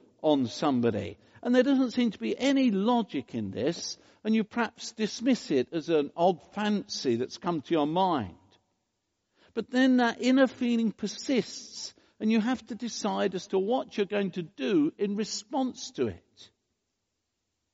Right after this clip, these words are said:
When that happens, we're to pray and seek if this really is from God.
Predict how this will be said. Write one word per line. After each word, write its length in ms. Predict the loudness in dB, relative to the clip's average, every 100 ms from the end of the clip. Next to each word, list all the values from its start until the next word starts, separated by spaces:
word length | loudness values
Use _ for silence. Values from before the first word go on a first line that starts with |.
| _ _ _ _ _
When 240 | 0 2
that 180 | 2 2
happens, 480 | 0 0 0 -2 2
we're 100 | 2
to 160 | 2 -8
pray 560 | -6 -2 2 2 2
and 160 | -2 -8
seek 580 | -6 -2 0 -2 -10 -20 _ _ _ _ _ _ _
if 160 | -6
this 280 | 0 0 0
really 360 | 2 4 4 4
is 240 | 4 2
from 280 | -4 -2 0
God. 360 | 2 2 0